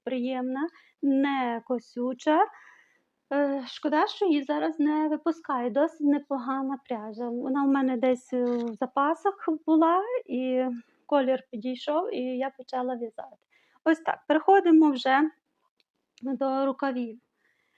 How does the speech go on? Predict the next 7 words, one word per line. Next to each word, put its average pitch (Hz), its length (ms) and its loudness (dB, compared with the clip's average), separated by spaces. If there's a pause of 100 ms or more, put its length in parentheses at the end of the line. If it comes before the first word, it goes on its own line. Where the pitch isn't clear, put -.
(440)
Е, 254 160 -4
єдине, 330 580 2
що 302 280 0
мені 269 680 6
не 285 340 6
дуже 269 320 -4
сподобалися 254 1000 -4